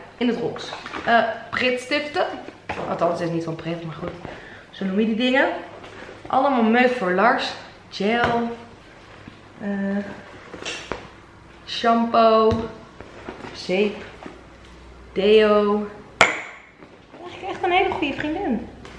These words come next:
Oh ja, ook nog een nieuwe tandenborstel, want hij poetst zo hard met zijn tandenborstel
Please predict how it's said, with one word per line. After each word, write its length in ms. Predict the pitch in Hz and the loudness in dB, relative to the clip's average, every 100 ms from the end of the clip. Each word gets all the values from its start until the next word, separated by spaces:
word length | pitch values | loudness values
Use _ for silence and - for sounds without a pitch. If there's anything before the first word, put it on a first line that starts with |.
| - - - - - | -18 -14 -12 -10 -6
Oh 60 | 196 | 0
ja, 140 | 202 | 4
ook 120 | 233 262 | 4 4
nog 220 | 277 277 | 4 4
een 60 | |
nieuwe 180 | 233 220 | 4 4
tandenborstel, 640 | 214 220 214 226 226 - 220 | 6 6 6 4 4 2 4
want 120 | 220 | 4
hij 200 | 220 214 | 2 0
poetst 220 | 214 214 | -2 -2
zo 100 | 233 | 4
hard 140 | 220 214 | 4 4
met 120 | 190 | -2
zijn 120 | - | -2
tandenborstel 480 | 196 190 190 185 | -4 -2 -6 -6